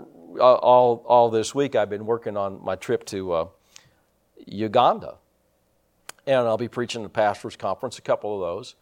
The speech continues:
And, uh, you know, they give you, uh, the topic. You know, Sunday morning when you go to a,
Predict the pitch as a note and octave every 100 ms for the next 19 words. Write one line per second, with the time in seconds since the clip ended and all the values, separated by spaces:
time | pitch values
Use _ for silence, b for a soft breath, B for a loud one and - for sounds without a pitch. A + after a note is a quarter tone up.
0 | _ _ _ _ _ B2+ C3+ C3+ B2 A#2+
1 | A#2+ - C#3 B2 C3+ B2+ D#3 C3+ A2+ G#2+
2 | D3+ _ _ _ _ - A2 G#2 G#2 -
3 | _ _ _ _ A2 - D#3 A#2 - -
4 | - _ _ _ _ _ _ _ - A2+
5 | F#2 G#2+ C3+ C#3+ B2+ B2+ B2+ A#2 A2+ A2
6 | A2+ G#2+ A#2+ A2+ G#2